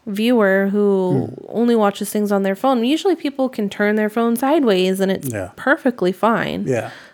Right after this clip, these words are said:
Speaker 1: But if you're, if you wanna, like, l-, look on a phone that's not turned, I don't, I mean, I, I like the whole, um,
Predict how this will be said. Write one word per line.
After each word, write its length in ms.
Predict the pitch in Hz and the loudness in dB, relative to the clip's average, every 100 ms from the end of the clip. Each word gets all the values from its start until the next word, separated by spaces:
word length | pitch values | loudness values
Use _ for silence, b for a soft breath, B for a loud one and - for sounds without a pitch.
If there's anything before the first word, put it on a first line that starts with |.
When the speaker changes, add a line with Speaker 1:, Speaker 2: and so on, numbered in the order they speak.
| B - | B -10
Speaker 1:
But 280 | 208 202 190 | -4 0 0
if 160 | 190 | 0
you're, 460 | 208 208 202 190 135 | 2 2 4 2 0
if 180 | 190 196 | -6 -4
you 120 | 208 | -2
wanna, 320 | 214 240 214 - B B | 0 2 2 0 B B
like, 280 | 202 202 190 | 0 0 -2
l-, 180 | 180 196 - | -6 -8 -12
look 400 | 208 196 208 208 | -8 0 0 0
on 200 | 196 196 | -2 0
a 120 | 190 175 | 0 -2
phone 520 | - 202 202 196 190 | -4 0 2 2 0
that's 280 | 180 - 175 | -2 -4 -2
not 240 | 190 - | 0 0
turned, 400 | 185 170 170 175 | -4 -2 -2 -2
I 120 | - | 0
don't, 180 | 190 180 - B B B B B | 0 -2 -6 B B B B B
I 60 | 240 | -4
mean, 200 | 277 269 | -2 0
I, 140 | 254 247 | -2 -2
I 160 | 247 | -2
like 240 | 277 311 - | -2 -2 -2
the 120 | 247 | -2
whole, 580 | 220 208 208 185 175 - | 0 0 0 -2 -4 -8
um, 640 | - 202 190 180 175 196 | -4 -2 0 -4 -6 -10